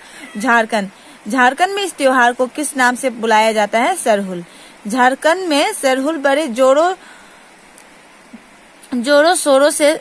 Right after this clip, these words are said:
जोरों शोरों के साथ मनाया जाता है। चार दिन तक इस, इसका जश्न चलता रहता है। तो झारखंड में इस, अ, त्योहार को किस नाम से बुलाया जाता है?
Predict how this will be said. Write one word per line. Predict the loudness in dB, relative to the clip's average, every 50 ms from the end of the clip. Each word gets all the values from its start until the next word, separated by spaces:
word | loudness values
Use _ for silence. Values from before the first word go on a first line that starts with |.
| -8 -14 -8
जोरों | -2 2 2 4 4 2 0
शोरों | -2 -2 -2 0 0 0 0
के | -2 -4 -2
साथ | 2 2 2 2 2 0
मनाया | -2 -2 0 0 0 0
जाता | 0 0 -2 -2 -2 -2 -6
है। | -6 -6 -8 -14 -20 -20 -20 -20 -20 -18 -6 0
चार | 2 2 4 2 2
दिन | 0 -2 -2 -2
तक | 0 -2 -2 -2 -4 -8
इस, | -6 -4 -4 -4 -6 -8 -12 -16 -20 -20 -20 -20 -20 -10
इसका | -8 -8 -6 -2 0 0 0
जश्न | 2 0 -4 -4 -4 -8 -10
चलता | -8 -2 0 0 0 2 0 2
रहता | 4 2 0 0 -2 -8
है। | -8 -8 -12 -20 -20 -20 -16 -12
तो | -8 -2
झारखंड | 0 2 2 2 2 0 -2 -2
में | -2 -4
इस, | -4 -4 -4 -2
अ, | 0 2 2 2 2
त्योहार | 0 -2 -2 0 2 2 2 0 0
को | -2 -6
किस | -4 -6 -8 -2
नाम | 0 0 0 0
से | -4 -6
बुलाया | -6 0 2 2 2 2
जाता | 0 -4 -2 0 0 0
है? | 0 -2